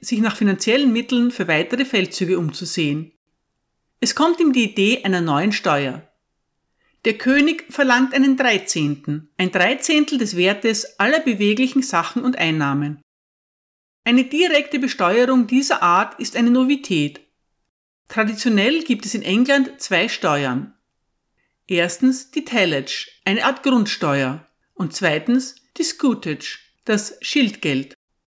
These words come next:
Durch das Schildgeld können sich die Lehnsmänner des Königs vom Wehrdienst freikaufen. Das heißt, die Barone müssen keine eigenen Truppen aufstellen, sondern zahlen dem König die Scutage,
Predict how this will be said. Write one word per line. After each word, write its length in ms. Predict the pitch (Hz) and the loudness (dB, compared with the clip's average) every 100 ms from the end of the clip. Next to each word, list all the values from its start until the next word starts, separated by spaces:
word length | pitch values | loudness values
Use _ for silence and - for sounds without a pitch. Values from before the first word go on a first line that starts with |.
| _ _ _ _ _ _ | _ _ _ _ _ _
Durch 140 | 254 208 | -4 0
das 220 | 269 - | 0 2
Schildgeld 640 | 370 359 - 185 262 - | 2 0 0 0 0 -2
können 240 | 247 240 214 | 2 2 2
sich 140 | 208 | 0
die 120 | 220 | 0
Lehnsmänner 580 | 190 196 285 302 302 269 | 2 2 2 0 2 2
des 200 | 196 190 | 0 -4
Königs 440 | - 208 240 262 - | 0 2 2 0 0
vom 220 | 269 247 | 2 4
Wehrdienst 480 | 190 170 170 151 - | 2 0 -4 -8 -4
freikaufen. 800 | 160 139 139 143 139 - 147 - _ _ _ _ _ _ _ _ | -2 -2 -2 -4 -4 -6 -10 -10 _ _ _ _ _ _ _ _
Das 180 | 269 254 | -2 0
heißt, 340 | 240 269 294 | 2 2 0
die 60 | 285 | 0
Barone 400 | 247 233 269 302 | 2 2 4 4
müssen 260 | 262 262 254 | 2 2 0
keine 340 | 220 277 311 | 2 2 2
eigenen 360 | 233 254 247 233 | 2 2 2 2
Truppen 300 | 359 - 151 | -2 -2 -2
aufstellen, 680 | 170 170 - 208 240 311 - | -2 -4 -2 0 0 0 -6
sondern 360 | - 240 247 240 | -2 2 2 2
zahlen 300 | 233 226 311 | 2 4 4
dem 120 | 262 | 0
König 300 | 262 277 277 | 2 2 2
die 100 | 285 | 0
Scutage, 680 | 254 277 214 185 165 - | -2 0 -2 -2 -8 -10